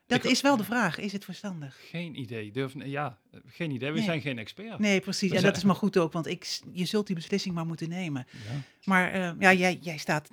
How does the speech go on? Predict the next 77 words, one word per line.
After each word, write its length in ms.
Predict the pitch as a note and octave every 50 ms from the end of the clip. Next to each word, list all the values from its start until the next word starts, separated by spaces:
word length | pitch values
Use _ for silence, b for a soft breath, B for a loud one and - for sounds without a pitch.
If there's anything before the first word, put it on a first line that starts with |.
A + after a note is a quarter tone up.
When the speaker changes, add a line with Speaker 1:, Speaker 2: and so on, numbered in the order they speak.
| - -
Speaker 1:
jaar 320 | F3+ E3 E3+ D3+ D#3 -
in 120 | - E3+ D#3+
jaar 160 | D#3+ D3+ D3+
uit 340 | D3+ D3+ D#3+ - - - _ _ _ _ _
bij 160 | - F3 E3+
Speaker 2:
Langs, 160 | D3 D#3+ D#3 E3
Speaker 1:
de 60 | E3
Vierdaagse, 280 | D#3+ D#3+ E3+ F#3+ F#3+ D3
Speaker 2:
langs 120 | E3+ F3 G3+ C#4
Speaker 1:
hè? 60 | - F#3
Speaker 2:
de 20 | -
Vierdaagse, 460 | F3 D3 B2+ B2+ C3 C3+ A#2 - C#3
Speaker 1:
Ja. 80 | C3+ C3+ C3
Speaker 2:
maar 120 | A#2+ -
ik, 140 | B2 - -
eh, 340 | - - C#3 C3 B2 A#2+ A#2+ A#2+ A#2 E2 F#2+ - _ - -
ik 200 | - C#3+ C3 -
sla 360 | - D3+ C#3 C3 C3 B2+ - A2+ A#2+
graag 320 | - - D#3+ F3+ G3 E3
een 60 | F3+ E3+
jaar 260 | E3+ F3 F3 E3 D3+
over 520 | E3 E3+ E3+ C#3 D#3 D#3 D3 - - C#3
voor 140 | - - D3+
onze 260 | D3 D#3+ C#3+ A#2+ C#3
veiligheid, 580 | A2 C#3 B2+ A#2+ A2+ G#2 - B2 A2 A2 G#2 -
eh, 60 | A3+
Speaker 1:
Nou, 80 | B3 A#3
Speaker 2:
wat 100 | A3+ G#3
dat 100 | B3 B3
Speaker 1:
want 120 | A3 A3+
weet 180 | D4+ E4 D#4+ -
Speaker 2:
betreft. 220 | - A3+ E4+ -
Speaker 1:
je, 60 | - -
ik 140 | - B3 -
zat 100 | - A#3
te 60 | A3
Speaker 2:
Ja. 60 | A3 G3
Speaker 1:
denken, 180 | A#3+ B3 A#3+ A#3
want 120 | A#3 G3+
jij 120 | - G#3+
draait 260 | G#3 G3 F#3 F3 E3+ -
aan 100 | E3 D#3+
muziek, 320 | E3 D#3+ E3 A3 B3 -
hè, 100 | - A3+
en 140 | - - A3
je 100 | G3 F#3
kent 200 | - A#3 A#3 A3
heel 160 | A3+ A#3 A3
veel 100 | G#3 A3
mensen 300 | G#3+ A3 A3+ A3 - A3
en 60 | G3+
ook 60 | G3+
mensen 280 | G3 G3+ F#3+ - - F#3
die 120 | F3 F3+ F3+
je 60 | F3+
Speaker 2:
Ja. 60 | F#3
Speaker 1:
niet 120 | G3+ G3+ -
kennen 240 | - F#3+ F3+ F#3
komen 300 | - A3 G3+ F3+ F#3 F#3+
naar 120 | F3+ E3+ D#3
je 80 | D#3
toe. 240 | - - B3 C4+ C#4+
En 80 | A#3 G3+
dan 80 | F#3+
doe 100 | F#3 G3
je 80 | F3+ E3
een 100 | D#3 D3
high 220 | D#3+ D#3+ - - -
five 300 | A#3 A#3 A#3+ B3+ B3 -
of 140 | - G3 E3
een 100 | E3+ D#3+
hug. 360 | D#3+ G3 A#3+ C#4 - - B B B B
Speaker 2:
Ja. 200 | C#3+ C#3 - B2 B B
Speaker 1:
Dat 180 | - C4 B3+ -
voelt 280 | - - D4 C#4 A#3
heel 180 | A#3 A#3 B3 A3+
gek. 400 | - - C4+ C4 - - -